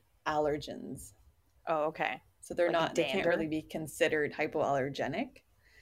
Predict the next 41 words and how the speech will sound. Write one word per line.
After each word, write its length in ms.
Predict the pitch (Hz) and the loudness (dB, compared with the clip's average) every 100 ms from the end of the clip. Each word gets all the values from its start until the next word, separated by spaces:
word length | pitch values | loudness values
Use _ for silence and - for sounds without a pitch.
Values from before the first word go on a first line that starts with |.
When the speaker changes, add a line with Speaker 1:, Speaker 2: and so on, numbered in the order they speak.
| - | -12
Speaker 2:
Mm-hmm. 300 | 175 165 165 | -10 -8 -2
Speaker 1:
Um, 460 | 165 156 151 143 147 | 0 2 2 0 2
but, 140 | 160 | 4
like, 200 | 156 147 | 4 2
poodles 500 | - 311 143 156 160 | 2 4 6 6 2
have 180 | 180 160 | 0 4
a 360 | 160 151 143 - _ - _ _ - | 6 6 4 2 _ -20 _ _ 0
lesser 340 | 170 165 170 | 2 2 2
amount 580 | 156 143 139 120 - - - | 2 2 2 0 -4 -10 -4
of 100 | 160 | -2
allergens. 680 | 123 110 - - - - - _ _ - - | 0 -2 -4 -8 -14 -16 -18 _ _ -20 -4
So 140 | - | 10
Speaker 2:
But 120 | 214 233 | 12 12
Speaker 1:
I 40 | |
Speaker 2:
I 20 | |
Speaker 1:
would 80 | 240 233 | 12 10
Speaker 2:
th- 40 | |
Speaker 1:
say 200 | - 190 | 10 8
this 180 | 180 180 | 8 2
one's, 180 | 170 165 | 0 4
like, 200 | 147 147 | 2 2
partially 520 | 156 143 143 139 131 | 0 0 0 -2 -2
true. 380 | 131 127 120 143 - - - - | -2 -4 -4 -6 -10 -20 -20 -2
Speaker 2:
Oh, 180 | 214 170 | 4 6
okay. 380 | 170 165 123 - _ - | 6 4 2 0 _ -4
'Cause 140 | 196 | 8
I 40 | 214 | 8
was 120 | 202 | 8
gonna 180 | 240 240 | 4 6
Speaker 1:
Yeah. 80 | |
Speaker 2:
say, 200 | 240 233 | 6 6
like, 200 | 175 165 | 8 6
that's 200 | 180 180 | 6 4
why 140 | - 185 | 6 6
people 320 | 185 196 202 | 4 2 4
get 220 | 190 185 | 4 4
the 60 | 170 | 0
doodles, 500 | 147 175 208 139 151 | 2 4 4 2 0
'cause 160 | 170 | -2
it's 160 | 160 156 | -2 -4
hair 520 | - 180 180 175 175 | 4 8 8 8 4